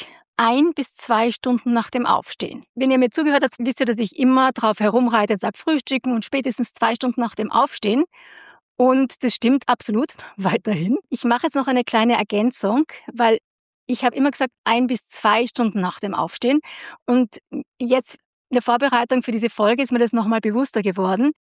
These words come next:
Es ist so, wenn du an Schlafmangel leidest, was viele tun, also wenn du zu kurz geschlafen hast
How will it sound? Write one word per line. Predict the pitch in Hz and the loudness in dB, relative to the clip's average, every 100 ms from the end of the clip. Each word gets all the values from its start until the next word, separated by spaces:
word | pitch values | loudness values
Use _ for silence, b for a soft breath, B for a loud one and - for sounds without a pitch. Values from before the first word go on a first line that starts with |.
| - | -2
Es | 254 | 0
ist | 302 - | 0 -2
so, | 208 - - | -2 -4 -6
wenn | 226 202 240 339 | -4 0 2 4
du | 359 349 - | 2 0 0
an | 254 262 - | 0 0 -2
Schlafmangel | - 208 233 - 233 226 233 - | -2 0 2 2 0 2 0 0
leidest, | 196 170 175 - - - - _ _ | 0 0 -4 -8 -14 -16 -20 _ _
was | 202 190 | -12 -10
viele | - 233 254 | -8 -4 -4
tun, | 226 | -2
also | 208 220 | -2 0
wenn | 247 | 0
du | 262 | 0
zu | 294 | -4
kurz | - 277 - | 0 -2 0
geschlafen | 247 208 180 - 180 | -6 -4 -4 -4 -6
hast | 202 | -8